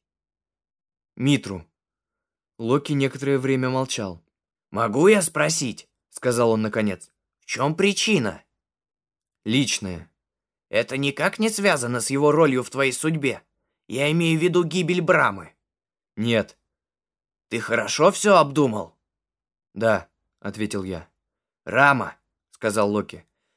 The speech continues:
"хочу тебя предупредить, что это не шутки. Если ты действительно хочешь вызвать Митру, я дам делу ход. Но если ты передумаешь, сложится неловкая ситуация". "Я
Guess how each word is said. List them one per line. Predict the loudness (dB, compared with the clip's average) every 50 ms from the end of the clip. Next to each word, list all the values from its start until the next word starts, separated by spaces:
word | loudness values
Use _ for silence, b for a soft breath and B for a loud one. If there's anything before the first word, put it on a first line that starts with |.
| _ _
"хочу | _ -10 -8 -2 0 0 2
тебя | 2 2 2 2 2 2
предупредить, | 0 -4 -2 0 0 0 0 -2 -2 0 0 0 -2 -2 -8 _ _
что | -20 -12 -4 0 2 4
это | 4 2 2 2 2
не | 2 2 2
шутки. | 0 0 -2 -2 -2 -4 -10 -14 -16 -16 _ _ _ _ _ _ _ _
Если | -2 0 0 0 0 -2 -2 -2
ты | -2 -2
действительно | 0 0 0 -2 -2 -2 -2 -2 0 0 0 0 0 -2
хочешь | 2 2 2 2 2 0 -2 -4
вызвать | -2 0 0 0 2 0 -2 -2 -2
Митру, | 0 0 0 0 0 -4 -6 -6 -10 _ _ _ _ _ -6
я | -4 -4 0
дам | 2 2 2 2 2
делу | 2 2 4 4 2 0
ход. | 0 0 -2 -2 -2 -4 _ _ _ _ _ _ _ _ _ -12
Но | -6
если | -2 0 0 0 0 -2 -4
ты | -2 -2 -4
передумаешь, | -4 -2 -6 -6 -2 0 2 2 4 4 2 0 -2 -8 -14 -16 _ _ _ _ _ _
сложится | -12 -6 -2 0 0 2 2 0 -2 -2 -4 -4
неловкая | -2 0 2 4 2 2 2 -2 -6 -8 -6
ситуация". | -6 -6 -6 -4 0 2 2 2 2 0 -6 -12 -12 -16 -18 -20 _ _ _ _ _ _ _ _ _ _ _ _ _ _ _ _
"Я | -4 2 4 6 6 6 4